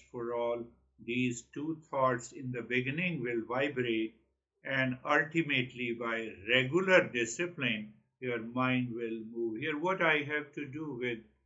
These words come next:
a person, why I should be unhappy with a person? Your mind will,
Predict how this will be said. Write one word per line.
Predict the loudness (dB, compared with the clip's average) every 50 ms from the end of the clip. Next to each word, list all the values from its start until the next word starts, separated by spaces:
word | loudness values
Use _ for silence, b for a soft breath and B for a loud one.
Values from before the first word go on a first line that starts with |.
| _ _ _ _ -8
a | -6 -6
person, | -4 0 2 4 4 4 4 2 -2 -6 -4 -2 0
why | 2 2 4 4 2
I | 2 0
should | -2 -4 -6 -8 -10 -8 -6
be | -4 -2 -2
unhappy | -2 -2 -2 -4 -6 -4 -4 -4 -4 -4 -8 -10 -10
with | -8 -10 -8 -8
a | -8 -10
person? | -10 -10 -12 -14 -14 -14 -16 -20 -20 -20 _ _ _ _ _ _ _ _ -12
Your | -8 -6 -6
mind | -6 -8 -10 -4 2 4 6 8 8 8 6 4 2 -2 -2 -4 -4 -4 -2 0
will, | 2 4 4 6 6 6 6 6 4 4 2